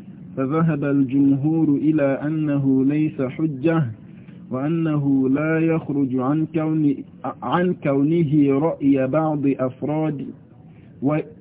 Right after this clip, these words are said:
وأنه لا يخرج عن كونه رأي بعض أفراد من المجتهدين.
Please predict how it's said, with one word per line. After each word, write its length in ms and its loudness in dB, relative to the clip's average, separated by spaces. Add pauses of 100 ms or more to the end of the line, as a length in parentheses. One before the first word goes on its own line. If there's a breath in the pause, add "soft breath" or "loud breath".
وأنه 760 2
لا 260 0
يخرج 560 0
عن 320 0
كونه 840 2
رأي 460 0
بعض 400 0
أفراد 720 -2
من 380 0
المجتهدين. 1080 2